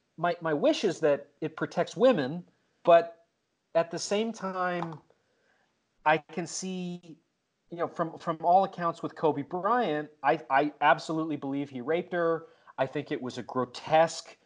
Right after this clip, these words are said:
situation. I think the way they handled the trial and character assassinated the woman, uh, alleging the rape was despicable,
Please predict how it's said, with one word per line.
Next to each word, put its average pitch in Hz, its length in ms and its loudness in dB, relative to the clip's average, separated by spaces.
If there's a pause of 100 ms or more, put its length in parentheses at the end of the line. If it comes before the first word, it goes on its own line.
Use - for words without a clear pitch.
situation. 151 880 -2
I 123 120 -6
think 139 200 -8
the 139 80 -2
way 127 120 -2
they 120 120 2
handled 131 400 -2
the 120 60 -6
trial 156 680 6
and 123 240 -8
character 147 460 0
assassinated 127 800 0 (280)
the 123 80 -4
woman, 135 480 0 (380)
uh, 156 160 0
alleging 156 680 2
the 156 80 2
rape 151 440 2
was 131 180 -4
despicable, 147 1080 2